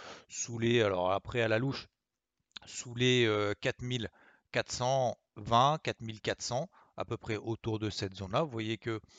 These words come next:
bah, finalement, on l'a titillé et puis derrière, c'est reparti un peu comme en quarante. Donc, tant, euh, quatre mille trois cent quatre-vingts même sur le S P cinq cents.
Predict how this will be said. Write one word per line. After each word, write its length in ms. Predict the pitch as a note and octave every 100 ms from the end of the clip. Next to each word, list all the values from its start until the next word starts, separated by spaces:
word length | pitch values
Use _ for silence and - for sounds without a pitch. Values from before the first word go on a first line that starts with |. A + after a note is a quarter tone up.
| - - -
bah, 100 | -
finalement, 460 | - G2+ G#2 A2+ G#2+
on 40 |
l'a 120 | G2+
titillé 600 | G2+ - - - A#2 A#2+
et 60 | F#2+
puis 180 | - G#2
derrière, 480 | G#2 G#2 A2 G#2 -
c'est 200 | - -
reparti 380 | - - - -
un 120 | G#2
peu 160 | G2 A2+
comme 180 | - G2
en 80 |
quarante. 480 | G2 G#2+ F#2+ B2+ D#3+ - - - - -
Donc, 160 | A2+ - _ _ _ _
tant, 240 | C3+ D3+ -
euh, 200 | A#2 A2
quatre 220 | A#2 -
mille 120 | C3
trois 200 | - A2+
cent 140 | -
quatre-vingts 440 | G#2+ G#2 - G#2 A#2
même 240 | G#2+ A#2+
sur 200 | G#2+ G2+
le 80 | G2
S 120 | F#2+
P 120 | -
cinq 160 | F#2+ F#2+
cents. 240 | F2 C3+